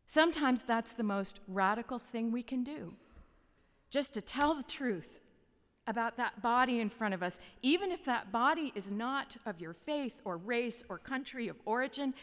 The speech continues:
maybe especially then. "This is one of the Hebrews' children," Pharaoh's daughter said. "This is not an Egyptian, this is one of the Hebrews' children."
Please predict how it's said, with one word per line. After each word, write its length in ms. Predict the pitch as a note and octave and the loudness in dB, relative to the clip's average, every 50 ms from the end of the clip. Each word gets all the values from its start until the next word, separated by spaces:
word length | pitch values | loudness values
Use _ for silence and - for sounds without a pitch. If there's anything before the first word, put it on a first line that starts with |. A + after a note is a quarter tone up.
| - - - | -18 -14 -10
maybe 280 | - C#4 D#4+ - D#4+ D4 | -10 -8 -8 -6 -6 -4
especially 680 | B3 - - - B3+ B3+ - - - G3 F3+ F3+ F3 | -2 -2 -2 -2 -2 -2 -2 -2 -2 -2 -4 -4 -4
then. 380 | - E3+ D#3+ D#3+ E3 E3+ F3+ - _ _ _ _ _ _ _ _ _ _ _ _ _ _ _ _ _ - - - _ _ _ _ _ _ _ - | -6 -8 -8 -8 -8 -10 -12 -14 _ _ _ _ _ _ _ _ _ _ _ _ _ _ _ _ _ -20 -20 -20 _ _ _ _ _ _ _ -8
"This 340 | E3 E3 A3+ D#4 D#4+ - - | 0 4 4 4 4 4 2
is 180 | F#4+ E4 D4+ | 2 0 0
one 240 | C#4+ D4 E4 D#4+ D#4+ | 2 2 2 2 2
of 100 | F4+ - | 2 0
the 80 | D#4+ F4 | -4 -6
Hebrews' 640 | - - B3 B3 C4+ G#3 C4 C4+ C#4+ D4 C#4+ - | -6 -4 -4 -2 -2 -2 -2 -2 -4 -4 -4 -6
children," 640 | - - - - F#3 D3+ C#3+ - - - - - - - _ _ _ _ _ _ _ _ | -6 -4 -4 -4 -4 -6 -8 -10 -14 -14 -16 -16 -20 -20 _ _ _ _ _ _ _ _
Pharaoh's 360 | - F3 D#3 D#3+ D#3+ D#3 D3+ | -6 -6 -4 -4 -6 -8 -8
daughter 380 | D3 - D#3+ D3+ D3+ D3 F2 A#2+ | -10 -8 -8 -8 -6 -8 -8 -10
said. 460 | - - - - A#2 A#2 - G#3+ A3+ - _ _ _ _ _ _ _ _ _ _ _ _ _ _ _ _ _ _ _ _ _ _ | -10 -8 -8 -8 -8 -8 -10 -12 -14 -20 _ _ _ _ _ _ _ _ _ _ _ _ _ _ _ _ _ _ _ _ _ _
"This 440 | - F#3 G#3+ C4 D#4+ F4+ - - - - - | -2 2 4 6 6 6 4 2 2 0 0
is 180 | G3 F3+ - | -2 -2 0
not 320 | F3 F#3+ F3+ G3 A#3 C4+ D4 | 0 0 2 2 2 2 2
an 120 | C#4+ C#4 | 2 0
Egyptian, 600 | C#4 C3 - - F#3+ F3+ - - - E3+ E3+ E3+ D3+ | 0 -2 -2 -4 -6 -4 -4 -6 -6 -6 -6 -6 -6
this 180 | D#3 D3 - | -6 -6 -4
is 180 | - C3+ - - | -4 -6 -8 -6
one 180 | C#3+ D3 D#3 | -6 -6 -6
of 120 | E3+ F3 - | -6 -6 -6
the 60 | F#3+ | -8
Hebrews' 500 | F3 - D#3 D3 D3 D3+ D3+ D#3 D3 - | -10 -8 -10 -10 -8 -8 -8 -6 -6 -8
children." 440 | - - D3+ - - - - - | -8 -10 -12 -14 -18 -18 -20 -20